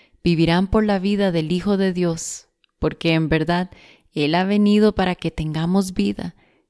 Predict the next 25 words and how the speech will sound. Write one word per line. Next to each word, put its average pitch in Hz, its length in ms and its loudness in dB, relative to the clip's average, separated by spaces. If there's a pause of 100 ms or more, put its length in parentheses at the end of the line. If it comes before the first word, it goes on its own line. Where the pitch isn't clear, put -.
(140)
y - 100 -6
es 135 120 -6
por 196 200 2
medio 196 360 4
de 185 160 2
la 160 260 0
obediencia 170 800 -2
que - 180 -6
la - 200 -2
abundancia 180 720 0
de 214 100 2
su 208 180 -4
vida 208 520 -2
es - 180 -8
conocida. 175 680 -2 (760)
Y 156 80 -4
esta 151 240 -2
inmensa 220 560 2
bondad 180 460 0
de 214 180 0
Dios 214 380 2
para 180 300 0
con 180 240 0
la 165 140 0
humanidad 160 680 0